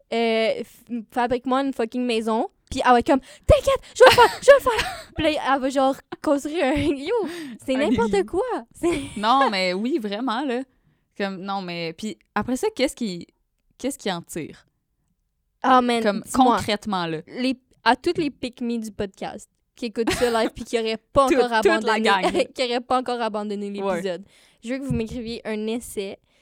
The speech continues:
Speaker 1: de genre
Speaker 2: Cinq pages
Speaker 1: cinq
Speaker 2: minimum.
Speaker 1: pages minimum sur en quoi ça vous a grandi d'être ami juste avec des hommes.
Speaker 2: Mhm. Racontez-moi parce que je serais vraiment curieuse de savoir.
Speaker 1: Parce
Speaker 2: Mais
Speaker 1: que si c'est bénéfi-, si, si c'est bénéfique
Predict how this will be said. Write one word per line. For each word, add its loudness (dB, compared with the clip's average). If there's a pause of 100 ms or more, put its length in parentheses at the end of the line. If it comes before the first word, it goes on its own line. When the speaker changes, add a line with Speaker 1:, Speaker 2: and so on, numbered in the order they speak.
(180)
Speaker 1:
de 2
genre 4
Speaker 2:
Cinq -2
pages -2
Speaker 1:
cinq -6
Speaker 2:
minimum. -2
Speaker 1:
pages 0
minimum -8
sur -2 (560)
en -6
quoi -2
ça -2
vous -6
a -4
grandi -8
d'être -4
ami -6
juste -8
avec -4
des -8
hommes. -14
Speaker 2:
Mhm. -4 (380)
Racontez-moi 0
parce -4
que -2
je -6
serais -2
vraiment -2
curieuse -6
de -10
savoir. -10 (200)
Speaker 1:
Parce 2
Speaker 2:
Mais -2
Speaker 1:
que -10
si -2
c'est 0
bénéfi-, -4
si, -14
si -14
c'est -8
bénéfique -10